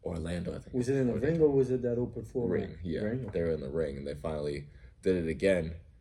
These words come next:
Speaker 1: They definitely showed how much they improved and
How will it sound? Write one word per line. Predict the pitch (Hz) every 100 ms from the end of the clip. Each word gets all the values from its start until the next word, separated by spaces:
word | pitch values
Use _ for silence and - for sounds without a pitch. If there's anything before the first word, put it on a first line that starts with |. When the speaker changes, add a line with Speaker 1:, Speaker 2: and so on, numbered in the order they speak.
| - - -
Speaker 1:
They | 87
definitely | 85 95 95
showed | 85 - 87 80 -
how | - 85
much | 82 78
they | 82
improved | 76 78 90 87 85
and | - 65